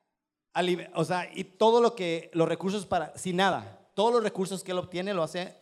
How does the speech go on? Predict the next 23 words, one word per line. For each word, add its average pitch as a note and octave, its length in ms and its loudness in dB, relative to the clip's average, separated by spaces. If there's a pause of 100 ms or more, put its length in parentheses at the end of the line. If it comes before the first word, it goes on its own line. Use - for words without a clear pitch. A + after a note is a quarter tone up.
(120)
solamente E3 400 -2
a - 20 -2
través C#3+ 200 -4
de D3+ 60 -2
la D3 100 2
bondad. A2 480 -4 (1120)
Entonces D#3+ 320 0
le D#3+ 120 -4
regalan D3+ 300 -2
un C#3+ 140 -4
carro, E3+ 480 0
le D#3 100 -2
ga-, C#3 160 -4
comparten C#3+ 400 -4
una C3+ 180 -4
casa, D#3 460 -2
le C#3 60 -8
regalan C3+ 300 -6
comida D#3+ 720 -2
y D3+ 120 -6
conoce D#3 260 -2
mucha D#3 240 -6
gente. D3 500 -6